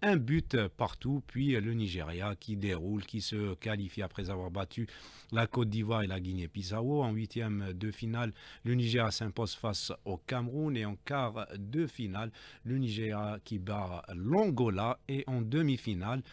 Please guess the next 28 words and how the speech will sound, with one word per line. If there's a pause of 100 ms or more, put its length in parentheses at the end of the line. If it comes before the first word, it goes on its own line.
(300)
euh,
le
Nigeria,
euh,
qui
se
qualifie
aux
dépens
de
l'Afrique
du
Sud
au
tir
au
but
alors
que
la
rencontre
s'étant
terminée
sur
un
score
de
parité.